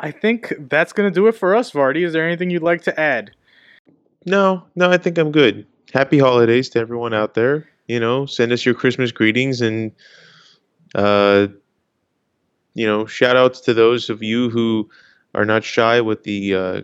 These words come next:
Speaker 2: with the critiques, positive or negative. We, we truly appreciate all of 'em. Um, we enjoy doing this and we wanna get, you know, better at it,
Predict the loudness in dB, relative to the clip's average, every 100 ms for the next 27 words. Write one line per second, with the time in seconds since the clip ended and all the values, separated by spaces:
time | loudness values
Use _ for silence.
0 | -8 -6 -6 -6 -8 -2 -4 -4 -10 _
1 | -2 0 0 0 -2 -2 0 2 2 2
2 | 2 2 -2 0 4 4 4 0 -2 0
3 | 0 2 2 2 0 -2 -6 _ -20 _
4 | _ -4 0 0 0 -4 -14 _ _ _
5 | -2 0 4 2 4 0 -2 -4 -4 -2
6 | -2 0 0 0 -4 -6 _ _ -6 -4
7 | -2 0 2 2 2 2 0